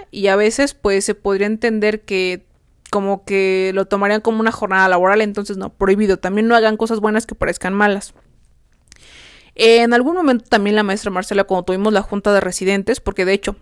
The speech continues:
ah, se me pasó a decirles, si ustedes eligen residencia van a tener una junta un día, este, un día, una, un día en la semana, donde les van a explicar qué modalidad quieren, cuáles son los requisitos, a qué se comprometen y la parte de que,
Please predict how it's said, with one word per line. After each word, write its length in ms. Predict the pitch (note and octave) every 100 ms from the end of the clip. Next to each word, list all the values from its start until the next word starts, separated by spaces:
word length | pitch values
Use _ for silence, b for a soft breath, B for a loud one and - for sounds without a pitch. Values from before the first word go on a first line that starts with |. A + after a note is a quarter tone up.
| -
ah, 180 | A#3 G#3 -
se 80 | -
me 80 | -
pasó 220 | F#3 F#3+
a 20 |
decirles, 360 | G3+ A3 F#3+ -
si 180 | -
ustedes 320 | G#3+ A3+ B3 B3
eligen 320 | A3 A#3 G#3+
residencia 480 | G3+ F#3+ G3+ G3+ G3+
van 100 | G3
a 60 |
tener 240 | G3 F#3 F#3+
una 160 | F#3+
junta 420 | - - A#3 A3
un 180 | G3+ G3
día, 300 | F#3+ G3+ F#3
este, 460 | - G3+ G3+ - G3
un 100 | G#3
día, 160 | G#3
una, 300 | G#3 A3 G#3
un 200 | - A3
día 200 | G#3+ G#3+
en 80 | G3+
la 80 | E3+
semana, 320 | G#3+ A3 B3 B B B B
donde 180 | A3 G#3
les 160 | G#3 G3
van 160 | G#3+
a 40 | A#3
explicar 580 | - G#3 G3+ F#3+ F#3+
qué 120 | - A#3
modalidad 460 | C#4 C4 A3 G3+ -
quieren, 400 | A3+ G#3+ A3 A3+
cuáles 380 | - - G3+ G#3+
son 100 | B3
los 100 | B3
requisitos, 720 | A#3+ A3 A#3 G#3+ G#3+ A3 A3+
a 140 | -
qué 160 | - G#3
se 100 | B3+
comprometen 920 | A3+ G#3 F#3+ G3 G#3 - A#3 C4 C4
y 380 | - G3+ G#3 G#3
la 240 | G3 F#3 -
parte 320 | F#3+ G3 A3
de 160 | G3+ F#3+
que, 280 | F#3+ F#3